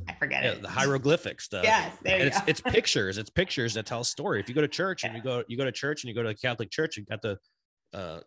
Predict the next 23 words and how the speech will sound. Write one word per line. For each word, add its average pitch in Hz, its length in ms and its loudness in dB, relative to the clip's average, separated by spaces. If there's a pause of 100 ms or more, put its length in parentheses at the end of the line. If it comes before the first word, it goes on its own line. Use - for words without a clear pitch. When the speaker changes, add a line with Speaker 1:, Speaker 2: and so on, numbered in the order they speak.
Speaker 2:
it's 127 140 -4
all 147 160 2
pictures. 139 420 -2
Those, 98 340 -6
I 110 60 -4
forget 120 160 -8
what 113 80 -4
they 107 80 -6
call 107 160 -6
the 95 80 -6
stages 104 540 -8 (560)
around 110 240 -2
the 104 80 -6
church, 104 320 -4
but 92 280 -6
it, 123 140 -2
that's 143 220 0
what 147 100 2
it 151 80 0
is. 113 220 2
It's 110 140 -8
a - 40 -6
story 110 720 0